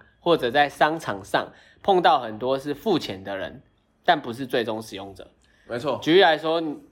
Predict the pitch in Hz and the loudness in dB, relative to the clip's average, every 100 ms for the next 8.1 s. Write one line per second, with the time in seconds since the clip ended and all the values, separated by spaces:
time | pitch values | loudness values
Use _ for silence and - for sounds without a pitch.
0 | _ - 110 123 123 127 131 104 104 - | _ 0 2 2 2 0 0 -2 -4 2
1 | 131 135 127 120 127 123 151 139 139 139 | 2 2 -2 -6 -6 -4 -2 2 2 0
2 | 139 123 98 107 131 123 107 117 110 110 | -2 -8 -8 -4 -4 -4 -12 -12 -10 -8
3 | 107 104 113 - - - - 110 92 - | -8 -8 -10 -10 -12 -14 -14 -14 -14 -20
4 | _ _ 143 127 120 131 147 151 147 151 | _ _ 2 2 2 0 2 0 -2 -4
5 | 139 135 135 131 - 127 151 147 147 - | -4 0 0 0 -2 -2 2 2 2 0
6 | 127 127 165 139 120 110 135 120 113 113 | 0 2 4 4 2 -2 -2 -2 -2 -2
7 | 113 120 123 127 107 73 - 104 - 104 | -4 -4 -2 -2 -6 -10 -12 -12 -12 -14
8 | 98 | -14